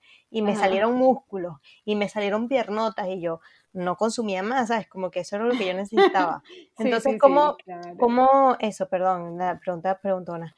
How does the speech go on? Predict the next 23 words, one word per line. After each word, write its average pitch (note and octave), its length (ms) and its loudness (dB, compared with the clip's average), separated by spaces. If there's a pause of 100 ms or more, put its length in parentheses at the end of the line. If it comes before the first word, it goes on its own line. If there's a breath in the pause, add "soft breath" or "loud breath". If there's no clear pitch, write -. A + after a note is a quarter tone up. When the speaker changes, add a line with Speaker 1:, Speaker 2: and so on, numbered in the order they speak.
Speaker 1:
eh, G3+ 480 0
¿cómo, A3+ 800 2 (200)
cómo G#3+ 160 -2
adaptamos G#3+ 380 2
una A3 160 -2
buena G#3+ 340 0
alimentación G3 960 -4
en G#3+ 100 -6
nuestra E3+ 320 -8
vida E3+ 240 -4
real, F3+ 580 -4 (120)
tanto F3 260 -4
en E3+ 80 -4
el D#3 60 -12
remen-, E3+ 420 -6
rendimiento E3+ 600 -6
deportivo A#3+ 720 0
como G#3 180 -4
en F3 60 -8
nuestra E3+ 300 -10
vida D#3+ 200 -4
diaria? E3 180 -10 (560 loud breath)
Speaker 2:
Bueno, F3 460 2